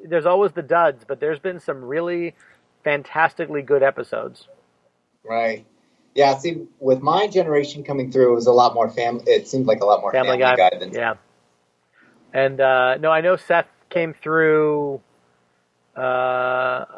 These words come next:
Speaker 1: probably around the fiftieth. Uh, and it was after that, because it was after the Family Guy went off the air for the first time. Uh, he had come through Jungle, so.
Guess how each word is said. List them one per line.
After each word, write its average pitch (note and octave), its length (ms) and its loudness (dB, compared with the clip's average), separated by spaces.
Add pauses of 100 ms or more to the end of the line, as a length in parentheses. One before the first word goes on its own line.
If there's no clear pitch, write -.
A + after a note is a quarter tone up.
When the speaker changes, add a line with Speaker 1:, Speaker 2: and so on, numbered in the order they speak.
Speaker 1:
probably G#4+ 220 2
around E3+ 180 2
the C#3+ 80 -2
fiftieth. F3 460 0 (300)
Uh, D3+ 60 -2
and D3 140 -2
it F3+ 60 0
was G3 240 -2
after E3 300 0
that, C#3+ 60 2
because D3+ 180 -2
it E3 40 2
was F3 80 0
after A3 280 2
the G3+ 120 2
Family F#3 300 2
Guy E3 120 0
went D3 180 0
off D#3 260 0
the F3+ 140 2
air F#3 120 2
for F#3+ 100 -8
the F3+ 120 0
first F#3+ 320 -2
time. F#3+ 360 0 (540)
Uh, B2+ 320 2
he B2+ 180 -2
had D3+ 140 2
come D3 180 0
through D3 180 -4
Jungle, B2 440 0
so. A2+ 440 -2